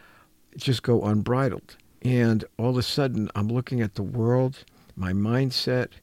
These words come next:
the outlook on life, everything is being affected by how I feel about myself, how I feel about others.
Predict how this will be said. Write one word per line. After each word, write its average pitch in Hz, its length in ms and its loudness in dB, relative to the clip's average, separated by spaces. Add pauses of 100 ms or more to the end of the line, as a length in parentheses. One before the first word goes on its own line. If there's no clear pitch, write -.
(640)
the 92 300 -6
outlook 131 340 -2
on 104 160 0
life, 110 340 -2
everything 143 460 -2
is 107 120 -2
being 104 260 -2
affected - 580 -4
by - 140 -8
how 90 180 -6
I 82 60 -6
feel 101 220 -4
about 95 200 -6
myself, 143 500 -6
how 85 100 -8
I - 100 -10
feel - 240 -8
about 110 240 -8
others. 123 420 -2